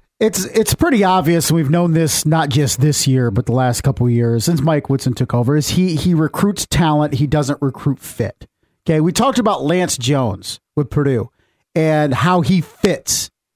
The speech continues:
this year into what the Boilers want to do. Very inexperienced last year in the backcourt.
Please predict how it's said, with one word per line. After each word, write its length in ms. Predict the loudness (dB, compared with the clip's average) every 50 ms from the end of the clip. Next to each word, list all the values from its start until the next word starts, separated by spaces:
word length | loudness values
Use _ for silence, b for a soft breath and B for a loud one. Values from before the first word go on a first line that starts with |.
| _ _ _
this 240 | -2 -2 -2 0 0
year 220 | 0 0 0 0
into 240 | 0 -2 -2 0 0
what 160 | 0 0 -2
the 60 | -2 -2
Boilers 380 | -2 0 0 0 0 0 0
want 160 | 0 0 0
to 60 | 0 -2
do. 40 | -2 -4 -2
Very 320 | 0 2 2 4 4 2 2
inexperienced 680 | 2 0 0 -2 -2 0 0 2 2 0 0 0 0
last 280 | 0 0 0 0 0 0
year 80 | 0 0
in 60 | 0
the 60 | 0
backcourt. 420 | 0 0 -2 -2 -2 -4 -6 -6